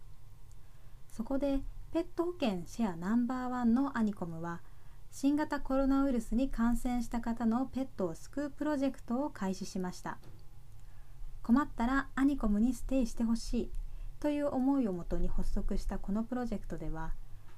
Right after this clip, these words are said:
アニコムの保有する施設の一部を開放し、飼い主が入院している間、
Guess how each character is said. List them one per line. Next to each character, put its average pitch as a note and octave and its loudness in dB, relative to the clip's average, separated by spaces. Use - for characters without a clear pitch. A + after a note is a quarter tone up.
ア C4+ 0
ニ C#4 2
コ A3 0
ム F#3 0
の E3+ -4
保 - -4
有 A#3+ 0
す B3 -4
る B3 -2
施 A#3+ -8
設 A#3+ -6
の C#4 2
一 A#3+ -6
部 C4 0
を C#4 -4
開 F#3 -4
放 F3+ -2
し、 F3+ -4
飼 C#4 0
い D4 2
主 B3 2
が C4+ 0
入 G#3+ 4
院 A3 4
し - -6
て - -4
い G3 0
る F#3+ 0
間、 F#3 -2